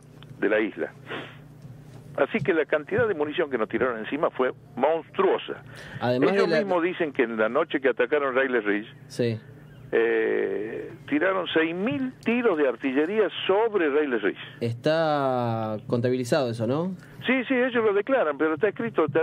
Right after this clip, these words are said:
Speaker 1: en, en una revista especializada de guerra del año ochenta y cuatro.
Speaker 2: Sí.
Speaker 1: Eh, yo tengo, está en el libro, está la copia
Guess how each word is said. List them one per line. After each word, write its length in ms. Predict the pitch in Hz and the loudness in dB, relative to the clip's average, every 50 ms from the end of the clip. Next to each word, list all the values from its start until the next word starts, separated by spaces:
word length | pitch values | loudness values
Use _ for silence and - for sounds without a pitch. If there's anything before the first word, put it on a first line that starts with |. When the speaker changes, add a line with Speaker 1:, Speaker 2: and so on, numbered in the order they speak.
| 165 147 | 2 2
Speaker 1:
en, 200 | 135 139 120 104 - - - - - - - - - | 0 0 -2 -4 -4 -6 -12 -14 -14 -14 -16 -2 0
en 120 | 135 143 | 0 0
una 180 | 165 175 170 156 | 2 2 2 2
revista 340 | 139 147 147 175 - 151 143 | 2 2 0 2 2 0 0
especializada 600 | - 143 123 - 143 135 139 - 180 160 156 143 | 0 0 0 0 0 0 2 0 2 2 4 2
de 80 | 120 120 | 2 2
guerra 320 | 139 147 151 147 143 135 | 2 2 2 2 0 2
del 340 | 120 113 113 110 101 101 110 | 2 0 0 0 0 2 0
año 320 | 120 123 123 123 113 107 | 0 0 0 0 0 0
ochenta 320 | 98 98 - 123 117 110 120 | 0 0 -2 -4 0 0 -2
y 40 | 113 | 2
cuatro. 460 | - 180 135 110 - - - - - - - - - - - - - - | 2 2 2 2 0 -4 -10 -10 -10 -12 -20 -20 -20 -20 -20 -20 -20 -10
Speaker 2:
Sí. 260 | - 113 107 104 101 104 - - - - - - - | -6 -4 -4 -4 -6 -8 -10 -14 -16 -20 -20 -10 -4
Speaker 1:
Eh, 460 | - 101 104 101 98 98 95 95 92 92 | -2 0 0 0 0 0 0 -2 0 0
yo 120 | 113 117 | 0 0
tengo, 200 | - 151 139 139 | 0 -2 -2 -2
está 320 | 120 110 135 135 127 120 120 | -2 0 0 0 2 0 -2
en 120 | 110 107 | -4 -6
el 120 | 104 101 | -8 -4
libro, 320 | 98 110 127 139 123 - 104 | -2 -2 0 0 0 0 -2
está 320 | - - 123 120 117 113 | 0 2 2 2 2 2
la 160 | 107 98 98 | 2 0 -2
copia 540 | 90 - - 127 131 - - 139 123 123 127 | -2 0 0 0 0 0 0 0 2 2 0